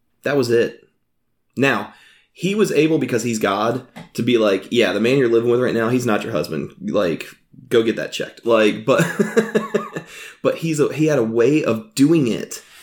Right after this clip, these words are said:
not in a judgmental <laughs> attitude, because he was God.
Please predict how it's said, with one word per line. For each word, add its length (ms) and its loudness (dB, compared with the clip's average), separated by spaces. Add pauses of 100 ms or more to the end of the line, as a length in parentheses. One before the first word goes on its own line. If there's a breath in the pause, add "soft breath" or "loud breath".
not 380 0
in 80 -2
a 80 0
judgmental 760 -2
<laughs> 40 -6
attitude, 720 0 (840 soft breath)
because 280 0
he 60 -2
was 140 -2
God. 480 -10